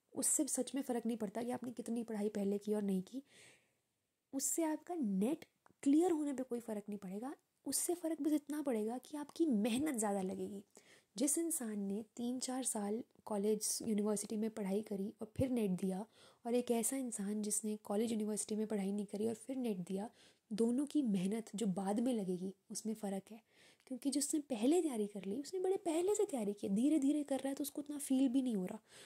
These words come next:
पर क्यूमुलेटिवली तो उसको ज़्यादा इन्फॉर्मेशन उसने गैदर कर लिया है, राइट? तो इसीलिए वो एक एडवांटेज पे है,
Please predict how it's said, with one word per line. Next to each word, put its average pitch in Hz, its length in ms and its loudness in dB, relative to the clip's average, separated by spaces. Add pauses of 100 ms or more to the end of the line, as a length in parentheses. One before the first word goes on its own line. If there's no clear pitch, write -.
(220)
पर 320 100 -4 (140)
क्यूमुलेटिवली 294 720 4
तो 320 120 -2
उसको 330 240 -4
ज़्यादा 208 340 -4
इन्फॉर्मेशन 240 500 -4
उसने 220 220 -2
गैदर 190 320 -2
कर - 200 -12
लिया 214 200 -8
है, 247 80 -16 (460)
राइट? 320 240 -6 (1080)
तो 247 80 -8
इसीलिए 226 340 2
वो 220 120 2
एक 277 120 -4
एडवांटेज 196 540 -2
पे - 120 -14
है, 220 120 -14